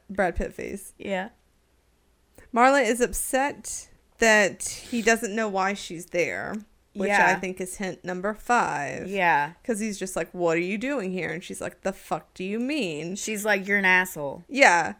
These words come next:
Speaker 2: You're an
Speaker 1: Like,
Speaker 2: asshole."
Speaker 1: his dick was just inside her. What does he think she was there for?
Speaker 2: Yeah.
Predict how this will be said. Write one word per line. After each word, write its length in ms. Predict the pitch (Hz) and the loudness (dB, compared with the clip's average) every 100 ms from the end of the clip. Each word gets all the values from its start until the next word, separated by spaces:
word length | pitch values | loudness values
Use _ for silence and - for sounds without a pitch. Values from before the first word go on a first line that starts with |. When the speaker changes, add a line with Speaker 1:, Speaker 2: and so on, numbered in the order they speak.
| _ | _
Speaker 2:
You're 180 | 165 180 | -8 0
an 100 | 185 | 4
Speaker 1:
Like, 300 | 208 185 175 | 6 6 4
Speaker 2:
asshole." 180 | 135 147 | -2 -6
Speaker 1:
his 280 | 240 226 - - | -4 -4 -6 0
dick 240 | 262 269 | 0 2
was 160 | 214 208 | -4 0
just 240 | 214 - | -2 -2
inside 400 | 226 226 226 214 | -4 -2 0 0
her. 140 | 208 | 0
What 180 | 175 208 | 0 -2
does 160 | 214 - | -2 -8
he 120 | 208 | -8
think 280 | - 240 190 | -4 -4 -4
she 120 | 214 | -6
was 140 | 175 175 | -6 -4
there 180 | 135 | -6
for? 340 | - - - - | -6 -8 -6 -6
Speaker 2:
Yeah. 540 | 175 170 156 147 156 | -4 0 2 2 0